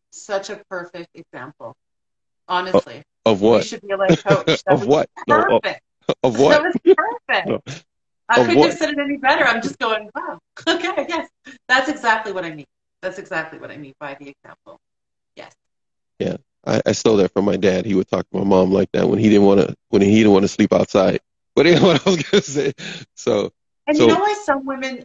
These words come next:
Speaker 1: and men do this too? And I think women especially, 'cause women need masculine energy, right? More
Speaker 2: Of course,
Speaker 1: energy.
Speaker 2: yes, yes.
Speaker 1: And when we go into a conversation and we're not, and a man is ignoring us or they're not coming back
Speaker 2: Mm-hmm.
Speaker 1: with,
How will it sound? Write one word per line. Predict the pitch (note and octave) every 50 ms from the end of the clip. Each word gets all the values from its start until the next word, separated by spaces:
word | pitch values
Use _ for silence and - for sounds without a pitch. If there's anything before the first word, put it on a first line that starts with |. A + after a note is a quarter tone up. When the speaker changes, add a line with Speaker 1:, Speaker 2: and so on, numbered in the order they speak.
| _ -
Speaker 1:
and | A#3 A3 G#3+
men | G#3+ G#3+ G#3 G#3 G#3
do | G3 G#3+ G#3 G3+
this | G#3 G#3 G#3 -
too? | - - A3+ A3
And | G#3 G3
I | F#3 F#3+
think | G3 - -
women | G#3+ A#3 C#4+ D#4+ F4+ F4
especially, | F4 F4 - - A3 G#3 G#3 - - G3 F#3+
'cause | - G3 F#3+
women | G3 G#3 A#3 A#3+ B3+ C#4 C4 A#3
need | A3 G#3 G#3+ F#3 F3
masculine | F3 D3 D3+ E3 - - E3+ E3 D#3 D#3
energy, | D3+ C#3+ C#3 - _ C#3+ _ -
right? | D3 D3+ E3 F#3 - _ _
More | F3+ F3 E3+ E3 D#3+ B3
Speaker 2:
Of | G3 -
course, | - - - -
Speaker 1:
energy. | - -
Speaker 2:
yes, | D3+ C#3 G2+ - - - _ _ _ _ _ _
yes. | A2+ A#2 - - -
Speaker 1:
And | A#3+ A#3 A#3+
when | C4+ D4 E4 F4+
we | F#4 F#4 F4
go | D#4 D4 C4+
into | C4 C4+ - - C4 B3
a | A#3+
conversation | - - A3+ G#3+ G#3 G3+ G3+ G3+ G3+ - - F#3 F3 F#3+ F3+ - - F#3 E3 E3 D#3+ D3+ - -
and | F#3 F#3 F#3 F#3
we're | F#3+ F#3+ F#3+
not, | G3 G3 G3 G3+ - -
and | G3+ F#3+
a | G3 G3
man | G3 G3+ G#3 A3 A3+ A3+ - _ _ _
is | F#3+ F#3+ F3+ E3 - _ _ _ _
ignoring | F#3 F#3 - - F#3 F3+ F3 F3 F3 F3 E3
us | D#3+ D3+ D#3 D#3+ - -
or | E3 D#3+
they're | E3+ E3+
not | E3 E3+ E3+ -
coming | - - G3 F#3 F3+ F3
back | - D#3+ E3+ - -
Speaker 2:
Mm-hmm. | -
Speaker 1:
with, | - E3 D#3